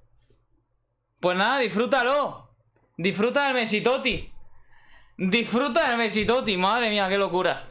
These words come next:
Chicos, ya podemos parar el recopilatorio. Paramos a lo grande mejor. Yo creo que ya podemos parar el vídeo. Mucho mejor. A ver, chicos, el Messi Totti, obviamente, si os toca algo como Messi Totti, no lo echéis otra vez. <laughs> No lo echéis. A ver aquí, chicos.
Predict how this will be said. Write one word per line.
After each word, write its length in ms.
Chicos, 380
ya 160
podemos 260
parar 200
el 120
recopilatorio. 800
Paramos 400
a 40
lo 100
grande 280
mejor. 380
Yo 140
creo 160
que 60
ya 100
podemos 240
parar 220
el 120
vídeo. 380
Mucho 380
mejor. 460
A 160
ver, 260
chicos, 460
el 180
Messi 320
Totti, 300
obviamente, 420
si 80
os 140
toca 200
algo 140
como 160
Messi 240
Totti, 320
no 380
lo 100
echéis 340
otra 220
vez. 260
<laughs> 800
No 260
lo 100
echéis. 540
A 80
ver 140
aquí, 220
chicos. 520